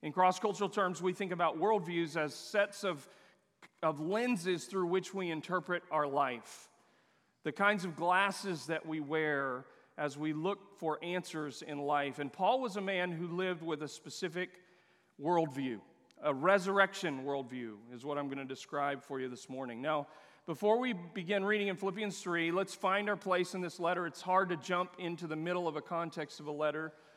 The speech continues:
without setting context. Paul is now, as he writes Philippians, probably the last of his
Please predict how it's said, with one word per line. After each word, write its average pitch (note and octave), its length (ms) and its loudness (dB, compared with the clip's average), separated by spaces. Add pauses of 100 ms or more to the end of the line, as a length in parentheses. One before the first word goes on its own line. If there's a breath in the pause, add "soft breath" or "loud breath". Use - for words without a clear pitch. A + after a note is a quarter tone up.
(240 loud breath)
without D3+ 300 2
setting F3 460 2
context. C#3 840 -4 (520 soft breath)
Paul A3+ 380 6
is F3+ 240 2
now, F#3 600 4 (120)
as D#3+ 180 4
he E3 80 0
writes F#3 360 2
Philippians, F#3+ 600 0
probably G#3 420 4
the E3+ 160 2
last G3 640 4
of E3 180 2
his E3+ 440 -2